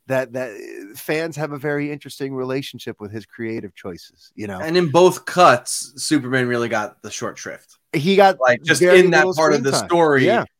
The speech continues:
Speaker 2: he had very little screen time. We didn't really get to see him, like, be a part of the team. Like, he just came to, like, sit, you know, punch a bunch of people at the end.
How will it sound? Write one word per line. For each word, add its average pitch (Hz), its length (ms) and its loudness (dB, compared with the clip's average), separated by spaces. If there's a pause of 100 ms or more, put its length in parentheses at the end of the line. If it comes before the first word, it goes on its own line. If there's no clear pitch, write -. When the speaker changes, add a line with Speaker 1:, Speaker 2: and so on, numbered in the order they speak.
(140)
Speaker 2:
he 143 80 -2
had 131 140 0
very 143 240 4
little 170 140 -2
screen 151 340 -4
time. 143 340 -2
We 139 80 -4
didn't 143 160 -8
really 143 180 -4
get 135 160 -6
to 120 80 -14
see 135 240 -6
him, 131 220 -4
like, 120 300 -4 (580)
be 151 400 -6
a 127 80 -2
part 147 520 0
of 131 200 -6
the 127 100 -6
team. 147 480 -4
Like, 123 180 -4
he 131 120 -8
just 135 220 -8
came 131 320 -6
to, 123 80 -8
like, 113 320 -6
sit, - 320 -8
you 123 160 -14
know, 110 220 -8
punch 127 320 -10
a 117 40 -12
bunch 107 180 -10
of 98 60 -20
people 104 260 -12
at 98 120 -12
the 104 100 -16
end. 98 220 -16